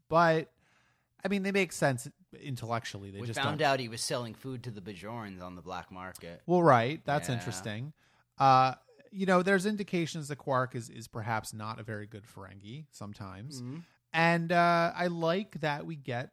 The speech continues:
Speaker 1: a couple of scenes with Garak and Quark together, because I think that that's a pairing that is really, really interesting.
Speaker 2: Yeah. And they don't like each other, and they're, you know,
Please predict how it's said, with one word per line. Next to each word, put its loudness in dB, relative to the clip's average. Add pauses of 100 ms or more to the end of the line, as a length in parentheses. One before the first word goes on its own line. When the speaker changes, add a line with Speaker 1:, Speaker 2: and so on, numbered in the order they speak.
(100)
Speaker 1:
a -12
couple -10
of -10
scenes -12
with -20
Garak -10
and -14
Quark -10
together, -18
because -4
I -2
think -8
that -6
that's -6
a -10
pairing -10
that -6
is -10 (140)
really, -12
really -14
interesting. -10
Speaker 2:
Yeah. -4 (640)
And -14
they -12
don't -8
like -12
each -10
other, -4
and -10
they're, -8
you -10
know, -10